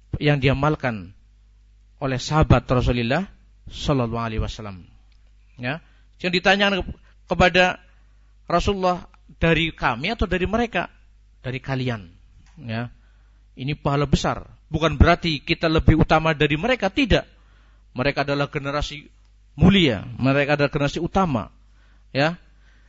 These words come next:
dari si generasi, mereka adalah generasi utama. Namun di sini ada kutama-, ada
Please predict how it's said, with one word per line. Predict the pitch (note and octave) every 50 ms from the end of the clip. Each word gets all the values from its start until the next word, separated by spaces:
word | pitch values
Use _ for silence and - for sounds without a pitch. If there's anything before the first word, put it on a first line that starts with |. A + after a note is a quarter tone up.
| _ _ _ _ _ _
dari | - B2+ C#3+ C#3+ E3
si | D#3 C#3 E3
generasi, | C3+ - D3 D3+ E3+ E3+ - -
mereka | E3+ E3 E3 D#3+ E3
adalah | D#3+ D#3+ D#3 D#3
generasi | - - D3+ D#3 D#3+ E3 - F3+
utama. | E3 - F3+ F3 D#3+ C3+ A#2 G2 - - - - _ _ _ _ _ -
Namun | C#3 C#3+ D3+ D#3 D3+ D3 C3
di | A#2+ C3 B2+
sini | - C#3+ C#3+
ada | D3 C3+ C#3 C3 C#3+
kutama-, | - - - - D3+ C#3+ D3+ D#3 -
ada | A#2+ E3 C#3 B2+ D3+ D#3+ D#3 -